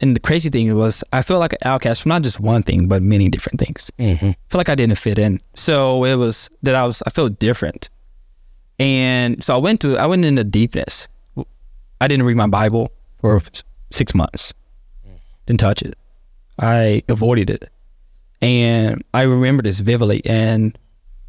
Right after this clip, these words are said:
Speaker 1: there's a point, it's like, okay, I'm in, sitting in my room, it's like, you know, I had a moment. It's like, "No,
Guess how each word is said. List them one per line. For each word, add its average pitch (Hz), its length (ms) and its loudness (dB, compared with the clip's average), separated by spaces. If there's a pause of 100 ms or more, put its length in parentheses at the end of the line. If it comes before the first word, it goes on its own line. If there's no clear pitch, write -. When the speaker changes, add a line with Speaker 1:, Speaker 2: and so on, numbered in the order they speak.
Speaker 1:
there's 120 160 2
a 110 60 0
point, 123 280 -2
it's 110 120 0
like, 98 120 2
okay, 104 340 0
I'm 110 140 0
in, 113 240 -2
sitting 117 220 0
in - 20 4
my 101 80 4
room, 104 140 2
it's 101 80 0
like, 98 100 2
you 101 60 2
know, 104 280 2 (1800)
I 127 100 2
had 120 160 2
a 117 40 2
moment. 117 400 2
It's - 80 -2
like, 95 260 0 (1700)
"No, 110 420 0